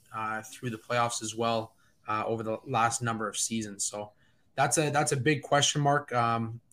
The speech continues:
you know, obviously they're, they're running away with the regular season, but, uh, it'll, it's, you know, it's a different, a different game when we get to the playoffs. And we all know that as Leaf fans, 'cause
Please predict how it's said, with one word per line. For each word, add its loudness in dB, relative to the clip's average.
you -6
know, 2
obviously 2
they're, 0
they're -4
running -2
away 0
with -4
the -6
regular -2
season, -2
but, 2
uh, 6
it'll, 0
it's, -4
you -4
know, -2
it's -6
a -10
different, -2
a -6
different 2
game 6
when 8
we 4
get 2
to -4
the -2
playoffs. 2
And -4
we 0
all 0
know 0
that 2
as -2
Leaf 0
fans, 2
'cause -4